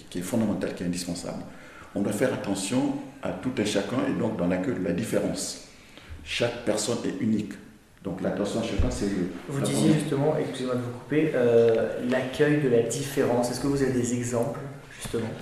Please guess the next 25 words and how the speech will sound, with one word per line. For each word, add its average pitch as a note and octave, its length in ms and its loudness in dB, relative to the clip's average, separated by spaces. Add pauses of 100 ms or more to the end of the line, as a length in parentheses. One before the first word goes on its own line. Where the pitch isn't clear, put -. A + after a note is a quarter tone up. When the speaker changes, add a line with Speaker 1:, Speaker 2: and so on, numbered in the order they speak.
(200)
Speaker 1:
Mais G2 60 0
la, F#2 120 4
la, F#2 120 4
la - 180 2
différence, - 440 0
tout - 40 -2
à G#2 60 4
l'heure, A2 120 6
je G#2+ 80 2
parlais G2 200 0
des F2+ 100 -2
cultures. B2+ 420 -2
Speaker 2:
Hmm, - 640 -8
oui. - 60 -8 (180)
Speaker 1:
Les F#2+ 60 -6
cultures, C#3+ 500 0 (240)
de F2+ 60 -2
religion, F2+ 580 2 (120)
euh, F2 440 0 (480)
voilà, B2 200 2
donc - 240 -4
on F#2 80 0
accueille D3 220 0
la C#3+ 120 2
différence. - 440 -2